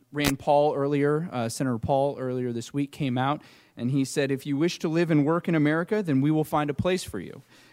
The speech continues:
Uh, Senator Rubio, I read this morning, said, "A lot is going to hinge on the guest worker program. There are elements of organized labor that don't want one."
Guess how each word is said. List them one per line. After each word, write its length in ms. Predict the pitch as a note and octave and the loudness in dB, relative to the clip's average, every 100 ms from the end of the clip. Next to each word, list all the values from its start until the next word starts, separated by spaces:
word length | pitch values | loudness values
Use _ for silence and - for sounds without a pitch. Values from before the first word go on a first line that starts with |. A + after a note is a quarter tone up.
| _ | _
Uh, 340 | A#2 A#2+ B2+ | -4 0 0
Senator 440 | C3 - D#3+ D3+ C#3+ | -2 0 2 2 2
Rubio, 420 | D#3 G#3+ D#3+ A2+ | 2 2 2 2
I 80 | A2+ | 2
read 220 | A#2+ A#2+ | 0 -2
this 200 | A#2 - | -4 -4
morning, 360 | C3+ B2 B2+ A#2+ | 0 2 2 0
said, 380 | - C3+ B2 - | -2 -4 -4 -6
"A 60 | A#2+ | -4
lot 260 | C3+ D#3+ | 0 0
is 120 | F3+ D3+ | 0 0
going 200 | E3+ D#3 | 2 2
to 60 | |
hinge 320 | C#3+ F3+ G#3 | 2 2 2
on 140 | D#3 A#2+ | 0 -2
the 60 | |
guest 260 | A#2+ A#2 - | -2 -2 -2
worker 280 | A#2+ A2 A2+ | -6 -6 -8
program. 540 | - A#2 A#2+ B2+ E3 - _ _ _ | -6 -6 -4 -4 -6 -8 _ _ _
There 120 | B2+ | -4
are 60 | B2+ | 0
elements 380 | D#3 F3+ F3+ E3 | 2 2 2 -2
of 80 | B2+ | -2
organized 440 | E3+ E3+ E3 C#3+ | 0 0 0 0
labor 240 | C#3 C#3+ C#3+ | -2 -2 0
that 140 | C#3 | -2
don't 220 | B2+ C#3 C3+ | 0 -2 0
want 260 | D3+ E3+ | 0 0
one." 280 | A2 C2 D3 | -4 -10 -14